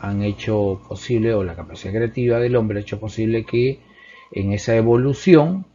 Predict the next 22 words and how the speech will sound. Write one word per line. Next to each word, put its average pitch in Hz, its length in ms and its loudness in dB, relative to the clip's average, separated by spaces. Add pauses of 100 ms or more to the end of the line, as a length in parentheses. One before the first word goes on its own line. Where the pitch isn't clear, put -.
(120)
el 104 160 -2
hombre 104 440 0 (260)
genere 117 520 2
su - 140 -10
propio 98 300 -4
lenguaje. 90 420 -8 (800)
Pero 95 140 -4
lo 90 160 -4
que, 87 420 -8
en 98 160 -4
lo 90 120 -2
que 87 100 -8
sí 123 100 -6
estamos 123 360 -2
todos 135 240 6
de 143 60 4
acuerdo 123 320 6 (140)
es 98 140 -8
que 104 260 -4
gracias 113 460 0
al 117 80 2
lenguaje 127 560 4